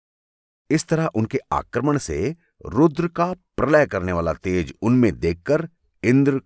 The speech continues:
कांप उठे और हाथ जोड़कर उनकी शरण में लेट गए। इंद्र ने अपने सारे शस्त्र फेंक दिए और दंडवत प्रणाम किया। इंद्र के साथ जो भी सेना थी, उन्होंने भी आदर सम्मान के साथ प्रणाम किया।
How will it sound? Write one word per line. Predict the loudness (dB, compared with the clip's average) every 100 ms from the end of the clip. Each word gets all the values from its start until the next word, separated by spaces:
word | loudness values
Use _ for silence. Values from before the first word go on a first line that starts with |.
| -6
कांप | -4 -4 -4
उठे | -8 -10 -12 _ _ _
और | -4 -4
हाथ | 0 2 2 -4
जोड़कर | -6 0 0 0
उनकी | -4 -4 -6 -6 -10
शरण | -6 -4 -2 -2
में | -6 -6
लेट | -6 -6 -6
गए। | -10 -10 -16 _ _ _ _ _ _ _ _ 0
इंद्र | 2 4
ने | 4
अपने | 2 0
सारे | -2 -2 0 -2
शस्त्र | -2 -4 -4 -10
फेंक | -6 -8 -8
दिए | -8 -8 -8 _ _ _ _ -6
और | -6
दंडवत | -4 -2 0 0 -4
प्रणाम | -6 -8 -6 -6 -8
किया। | -10 -12 -12 _ _ _ _ _ _ 0
इंद्र | 2 2
के | 0 -2
साथ | 2 0
जो | 2 -2
भी | -4
सेना | -8 -6 -4 -4
थी, | -4 -6 _ _ _ _ 2
उन्होंने | 4 6 6 2
भी | 0 -4 -4 0
आदर | 2 2
सम्मान | 0 -2 -2 -2 -2 -4
के | -6
साथ | -8 -4 -4
प्रणाम | -4 -6 -6 -4 -8
किया। | -16 -14 -16